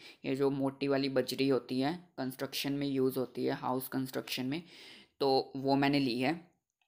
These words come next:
तो सबसे पहले सबसे नीचे वाली, अ, लेयर हमने जो है, इसकी बनानी है, ताकि जो, जब भी हम इसमें वाटरिंग करें,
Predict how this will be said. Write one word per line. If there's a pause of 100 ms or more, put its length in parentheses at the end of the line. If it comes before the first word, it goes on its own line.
(340)
तो
सबसे
पहले
सबसे
नीचे
वाली,
अ,
लेयर
हमने
जो
है,
इसकी
बनानी
है, (520)
ताकि
जो,
जब
भी
हम
इसमें
वाटरिंग
करें,